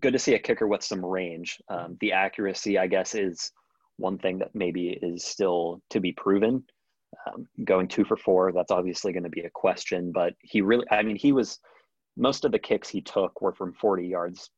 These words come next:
plus. So, um, yeah, I don't know. I, I, I think he's solid. What we've seen from him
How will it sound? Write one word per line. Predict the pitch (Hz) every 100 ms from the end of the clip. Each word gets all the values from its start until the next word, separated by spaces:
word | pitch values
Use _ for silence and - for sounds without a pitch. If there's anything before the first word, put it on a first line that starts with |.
| -
plus. | - 90 95 - - -
So, | - 98 87 85 _ _ _ _ _ -
um, | 90 82 87 _ _ _ _ _ _ -
yeah, | 87 87
I |
don't | 90
know. | 90
I, | 101
I, | 98 104 107
I |
think | 117 110
he's | 95
solid. | - 92 95 104 - _ _ _ -
What | 101
we've | 110 95
seen | 110 101
from | 110
him | 95 104